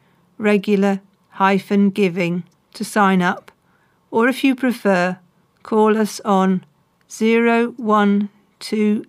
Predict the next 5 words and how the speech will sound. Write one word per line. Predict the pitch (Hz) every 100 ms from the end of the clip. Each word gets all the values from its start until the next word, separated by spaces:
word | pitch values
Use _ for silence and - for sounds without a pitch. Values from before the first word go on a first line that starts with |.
| -
eight | 196 196 - - _
zero | 190 214 196 190 190 196 202 _ _ _ _ -
eight | 214 247 - - _ _
two | - 226 214 208
one | 190 190 180 185 175